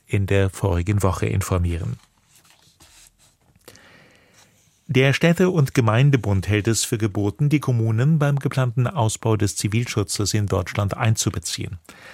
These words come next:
Hauptgeschäftsführer Berghegger sagte dem Redaktionsnetzwerk Deutschland, Sicherheitsarchitektur dürfe nicht, Zitat, „top-down“ organisiert werden. Sie müsse vielmehr praxistauglich und gemeinsam mit den Kommunen entwickelt werden.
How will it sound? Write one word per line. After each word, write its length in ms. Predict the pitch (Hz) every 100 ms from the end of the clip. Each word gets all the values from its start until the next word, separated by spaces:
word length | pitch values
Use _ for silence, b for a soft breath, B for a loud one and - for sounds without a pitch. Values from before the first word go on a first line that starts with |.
| B B
Hauptgeschäftsführer 920 | - 104 - - 104 - - 117 95 98
Berghegger 560 | 101 98 - 104 107
sagte 420 | 98 101 - 107
dem 160 | 95 95
Redaktionsnetzwerk 1080 | 95 98 90 - 110 98 107 101 - 101 -
Deutschland, 480 | 107 101 120 117 - B B B -
Sicherheitsarchitektur 1300 | 123 135 127 143 - - 120 - 117 123 - 139 135
dürfe 320 | 120 110 113
nicht, 360 | 107 107 - -
Zitat, 560 | 113 101 104 104 - - -
„top-down“ 580 | 110 101 - 117 120 117
organisiert 720 | - 98 98 92 85 85 -
werden. 240 | 95 - - B B B B
Sie 140 | -
müsse 260 | 120 113 123
vielmehr 340 | - 107 101
praxistauglich 1080 | 98 - 117 - 123 - 135 - 147 139 -
und 300 | 120 110 - -
gemeinsam 560 | 104 104 110 98 98
mit 160 | 95 90
den 100 | 95
Kommunen 540 | - 110 117 120 101
entwickelt 480 | 92 85 80 90 -
werden. 260 | 95 -